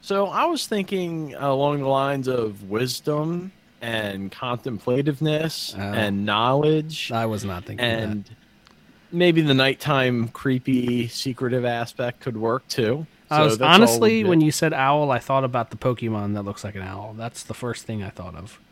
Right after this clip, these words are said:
Speaker 2: Full
Speaker 1: Well,
Speaker 2: disclosure.
Speaker 1: in eighteen seventy-two, I don't know that they had Pokemon. I
Speaker 2: Fair
Speaker 1: could be
Speaker 2: enough.
Speaker 1: wrong. I'm
Speaker 2: Fair
Speaker 1: not
Speaker 2: enough.
Speaker 1: a Pokemon historian, but I don't think I'm wrong. <laughs>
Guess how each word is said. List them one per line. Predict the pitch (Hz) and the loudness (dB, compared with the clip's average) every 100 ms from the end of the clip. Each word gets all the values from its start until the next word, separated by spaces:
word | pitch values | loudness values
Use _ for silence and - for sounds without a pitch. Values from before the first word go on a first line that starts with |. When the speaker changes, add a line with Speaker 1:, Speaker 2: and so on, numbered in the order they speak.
| _ _ _ _ _ _ - | _ _ _ _ _ _ -12
Speaker 2:
Full | - 165 | 0 2
Speaker 1:
Well, | 147 214 214 - | 4 6 6 4
Speaker 2:
disclosure. | 117 - - - - - - _ _ _ | 0 -4 -10 -18 -20 -20 -20 _ _ _
Speaker 1:
in | 170 | 0
eighteen | 156 180 202 208 208 | 4 2 2 -2 -2
seventy-two, | 190 180 160 170 165 156 - 143 135 | 0 2 2 0 -2 -2 -2 2 4
I | 117 117 | 4 2
don't | 123 117 | 2 0
know | 123 120 | 0 0
that | 120 98 | 0 -2
they | 113 | -4
had | 110 107 | -2 -2
Pokemon. | 113 90 - 65 71 73 69 _ _ - | -2 -4 -6 -12 -12 -14 -16 _ _ -8
I | 110 | -4
Speaker 2:
Fair | 135 | -2
Speaker 1:
could | 117 | 0
be | 135 | 0
Speaker 2:
enough. | 143 | 0
Speaker 1:
wrong. | 120 113 110 107 - | 0 0 -2 -6 -10
I'm | 101 | -6
Speaker 2:
Fair | 117 | -2
Speaker 1:
not | 120 | 0
Speaker 2:
enough. | 117 110 | 0 -2
Speaker 1:
a | 139 | -4
Pokemon | 131 117 113 117 | -4 -4 -2 -2
historian, | 120 - - 104 87 85 85 87 _ - - _ _ _ _ - | -4 -6 -4 -2 -2 -4 -8 -12 _ -20 -20 _ _ _ _ 2
but | 117 | 4
I | 107 | 6
don't | 98 - 123 120 | 4 0 -2 -2
think | - - - 170 147 | -10 -20 -6 -6 -4
I'm | 104 82 76 | -6 -8 -8
wrong. | 73 - | -12 -14
<laughs> | - | -18